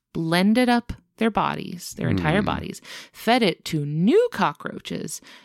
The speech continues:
Speaker 1: and then they immediately knew how to get through the same maze. A, is this real?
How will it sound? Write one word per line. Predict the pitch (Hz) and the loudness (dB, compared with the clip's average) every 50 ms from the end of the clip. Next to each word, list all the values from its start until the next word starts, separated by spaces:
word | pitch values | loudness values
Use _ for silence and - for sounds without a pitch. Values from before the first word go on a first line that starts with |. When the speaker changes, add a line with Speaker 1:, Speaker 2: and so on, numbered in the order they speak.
| _ - | _ -6
Speaker 1:
and | 160 156 156 | -4 0 0
then | 160 156 151 147 151 147 160 | 0 0 0 -2 -4 -2 0
they | 220 311 370 285 196 170 160 156 156 - | 2 4 4 4 4 4 4 2 0 -2
immediately | 160 156 160 175 190 196 190 190 190 - 175 160 | -4 -2 0 2 2 4 4 2 2 0 -2 -2
knew | 156 156 151 160 | 0 0 0 0
how | 160 - 143 139 | 0 0 -2 -4
to | 143 | -4
get | 143 - 139 135 139 - _ | -6 -4 -6 -6 -6 -8 _
through | - - 147 139 | -10 -6 -6 -4
the | 135 139 135 | -4 -6 -6
same | - - 131 131 135 135 139 156 | -6 -8 -6 -6 -6 -6 -2 0
maze. | 196 196 160 131 - - - 160 - - - - - _ _ _ _ _ _ _ - | 0 0 0 0 -4 -8 -12 -12 -10 -12 -12 -12 -14 _ _ _ _ _ _ _ 2
A, | 254 262 196 156 147 147 147 165 - - _ _ _ _ _ _ _ _ _ _ _ _ | 4 4 4 4 4 2 0 -2 -6 -14 _ _ _ _ _ _ _ _ _ _ _ _
is | - 160 143 143 | -2 -2 -2 -2
this | - 147 143 139 - - | -2 -4 -4 -4 -4 -6
real? | - - - - - - - | -8 -8 -8 -8 -12 -14 -16